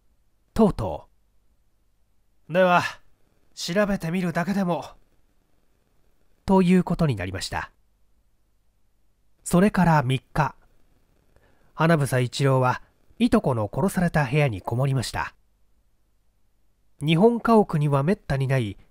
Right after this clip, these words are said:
秘密の通路でも発見する気だろう、とか、床から壁から天井まで一尺四方ずつに区切って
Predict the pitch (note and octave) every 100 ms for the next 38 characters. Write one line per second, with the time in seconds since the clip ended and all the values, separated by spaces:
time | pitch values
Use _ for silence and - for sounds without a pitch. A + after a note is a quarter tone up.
0 | _ - F#3 B3 - A#3+ A3 - A#3 F3+
1 | D#3+ E3+ A#2 - A#2+ - F3+ D#3+ - D3+
2 | C#3+ C#3 C3 A2 - _ _ _ _ _
3 | _ - G2+ E2+ - _ _ _ _ _
4 | _ _ _ _ _ - B2+ E3+ - D3
5 | D3 - C#3+ D#3 D3 C#3+ D3 - D#3+ D3+
6 | D#3 D3+ C#3+ A#2+ - - _ _ - F3
7 | - B3+ - A#3 A#3 G#3+ A3+ G3+ - D3
8 | C#3+ D#3+ F3 - C3+ A#2